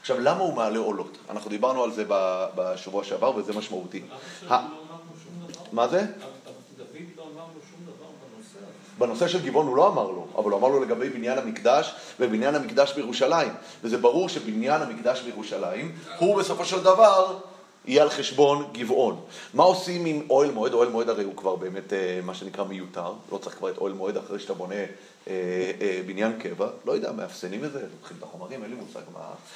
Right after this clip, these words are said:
Speaker 1: מה עשו עם אותו אוהל מועד, אבל אין ספק שמיד אחרי שבונים את בית המקדש, אין כבר צורך במקום הזה, אה, בגבעון. אגב, צריך להדגיש שזה דבר מאוד מעניין. ה-, בשילה היה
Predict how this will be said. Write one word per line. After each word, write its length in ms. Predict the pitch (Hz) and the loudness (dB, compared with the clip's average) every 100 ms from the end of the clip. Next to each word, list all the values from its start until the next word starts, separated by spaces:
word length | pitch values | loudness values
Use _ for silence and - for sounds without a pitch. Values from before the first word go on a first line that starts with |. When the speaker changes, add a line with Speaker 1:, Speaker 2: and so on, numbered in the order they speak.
| - | -6
Speaker 1:
מה 100 | 117 | -2
עשו 160 | 113 120 | -2 -2
עם 120 | 107 | -4
אותו 180 | 104 110 | -2 0
אוהל 200 | 104 95 | 0 0
מועד, 260 | 90 82 | -4 -4
אבל 220 | 90 101 101 | 0 2 2
אין 200 | 151 160 | 2 0
ספק 380 | 160 - 151 180 180 | 0 0 4 2 2
שמיד 360 | 123 110 147 | 0 4 4
אחרי 220 | 143 131 | 2 -2
שבונים 360 | 151 143 160 160 | -2 -2 -2 -2
את 80 | 160 | -2
בית 140 | 170 | 0
המקדש, 460 | 165 165 190 202 - - - - | -2 2 4 4 2 -14 -6 0
אין 140 | 170 | 2
כבר 160 | 160 151 | 4 2
צורך 360 | - 135 120 110 | 6 4 4 0
במקום 420 | 107 101 113 107 | 0 2 0 0
הזה, 300 | 104 107 107 107 - - - | 2 2 0 -2 -14 -16 -4
אה, 360 | 95 95 95 98 101 | 0 2 2 0 -4
בגבעון. 420 | 98 107 123 - | -2 2 4 4
אגב, 340 | 110 127 151 135 | 2 8 8 8
צריך 200 | - 120 | 0 -2
להדגיש 260 | 135 120 120 | -2 -2 -4
שזה 220 | 117 110 | -4 -2
דבר 220 | 113 117 | 0 0
מאוד 220 | 123 110 120 | 0 -2 -2
מעניין. 360 | 98 107 135 - - - - - - 95 | -4 -4 -4 -6 -18 -20 -20 -20 -2 4
ה-, 340 | 95 95 95 - - - - | 6 6 2 -2 -12 -20 -6
בשילה 760 | 98 95 - 127 117 190 147 160 - - - - | -2 0 0 0 6 6 6 2 -8 -20 -20 -6
היה 540 | 95 98 113 117 110 | 0 2 2 0 -2